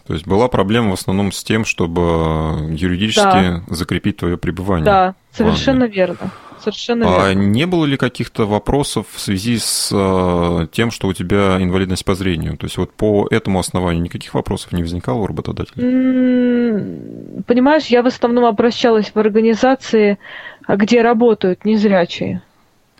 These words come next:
Speaker 2: люди.
Speaker 1: А, таких в Англии много?
Speaker 2: Ну, т-, достаточно. Ну, как, как и везде, наверное. Есть, э, организация, которая занимается собаками, поводырями. Есть вот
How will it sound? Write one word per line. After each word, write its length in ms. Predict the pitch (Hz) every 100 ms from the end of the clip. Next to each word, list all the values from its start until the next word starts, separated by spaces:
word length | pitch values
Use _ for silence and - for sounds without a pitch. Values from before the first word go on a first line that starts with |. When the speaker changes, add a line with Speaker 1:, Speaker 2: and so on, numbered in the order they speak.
| _ - -
Speaker 2:
люди. 340 | 202 185 160 151
Speaker 1:
А, 100 | -
таких 340 | 82 107 -
в 40 |
Англии 260 | 98 95 90
много? 380 | 90 127 143 85 _ _ _ _ _ _ _ - -
Speaker 2:
Ну, 760 | 262 269 311 339 349 339 320
т-, 100 | - - - -
достаточно. 800 | 226 294 - 233 208 - - 202
Ну, 160 | 240 302
как, 560 | 285 - - - - _ _ 330 - _ _
как 220 | - 277
и 40 | 294
везде, 320 | 302 262 320
наверное. 420 | 302 233 202 196 - - - -
Есть, 320 | 214 262 269 254
э, 100 | 226
организация, 1000 | 185 208 214 214 220 202 208 202 -
которая 340 | 202 202 208 202
занимается 840 | 202 196 190 190 185 - 196 190 - - -
собаками, 960 | - - 196 220 285 - 269 254 254 240
поводырями. 680 | 247 233 220 226 220 214 208
Есть 340 | 202 - -
вот 200 | 208 -